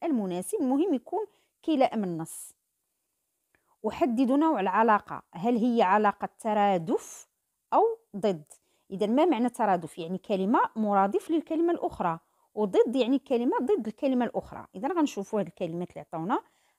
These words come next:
عطاونا حافظ ومعها ضيع. إذن حافظ عكس ضيع، حافظت على واحد الحاجة ماشي بحال ضيعتها. إذن هذه علاقة ضد، غنديروا هاد الإشارة.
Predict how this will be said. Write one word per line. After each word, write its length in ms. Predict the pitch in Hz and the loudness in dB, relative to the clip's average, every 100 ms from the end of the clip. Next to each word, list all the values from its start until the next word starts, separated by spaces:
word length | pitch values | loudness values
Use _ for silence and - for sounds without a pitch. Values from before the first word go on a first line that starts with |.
| - | -18
عطاونا 300 | - 240 226 | -2 -2 -2
حافظ 720 | - 277 262 240 - 190 180 240 453 _ _ _ _ _ _ _ _ | 0 2 4 4 2 0 2 2 0 _ _ _ _ _ _ _ _
ومعها 440 | 214 190 208 254 508 - _ - | -8 -2 0 0 -2 -6 _ -12
ضيع. 680 | 190 330 294 240 214 156 147 _ _ _ _ _ _ | 2 4 6 4 2 2 -6 _ _ _ _ _ _
إذن 260 | 175 180 156 _ | -8 -6 -6 _
حافظ 600 | - 196 175 - 175 208 381 - | -8 0 0 0 -2 4 4 2
عكس 560 | 180 180 339 - - - | -2 0 0 -2 -16 -6
ضيع، 400 | 226 311 240 165 | 0 2 2 0
حافظت 480 | - 196 - 202 - | -2 -4 -4 -14 -8
على 140 | 185 | 0
واحد 240 | 190 185 165 | 0 0 -8
الحاجة 360 | - 180 190 | -2 -2 -2
ماشي 260 | 403 381 427 | -4 -4 -6
بحال 240 | - 339 | -2 -2
ضيعتها. 460 | 262 262 247 - - | 0 0 0 -2 -12
إذن 220 | 196 175 175 | -10 -6 -4
هذه 240 | 180 214 | -2 -4
علاقة 520 | 180 185 190 196 392 - - | 0 2 2 2 -4 -6 -14
ضد، 320 | 185 196 170 165 _ _ - | -2 0 0 -4 _ _ -16
غنديروا 340 | 156 156 180 214 | -14 -8 -6 -4
هاد 120 | 247 | -6
الإشارة. 500 | - 233 220 180 - | -10 -10 -4 -4 -4